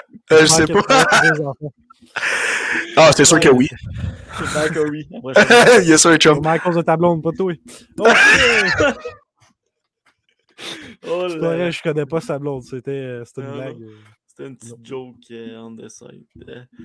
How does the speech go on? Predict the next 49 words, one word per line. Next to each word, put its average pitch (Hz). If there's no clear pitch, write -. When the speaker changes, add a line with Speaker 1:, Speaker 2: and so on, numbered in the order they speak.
Speaker 2:
Ouais, -
Speaker 3:
pour 202
les 202
Speaker 2:
ouais. 185
Speaker 3:
faits 175
saillants, 165
ma-, 151
euh, 135
comme 147
qu'on 151
l'a 143
dit, 131
je -
pense 175
en 151
début 135
de -
podcast, 147
on 135
les 135
aura 131
pas 151
sur -
le 131
podcast, 143
que 135
notre 127
podcast -
passe 151
sur 135
Bouge 135
Radio, 131
puis 127
on 131
a 131
déjà 131
les 143
faits 131
saillants 143
là-dessus 143
à 135
chaque 131
jour. 160
Comme 147
Speaker 2:
Ouais. 147
Speaker 3:
aujourd'hui, 139
c'était 135
Claude. 170
Speaker 2:
Ouais. 165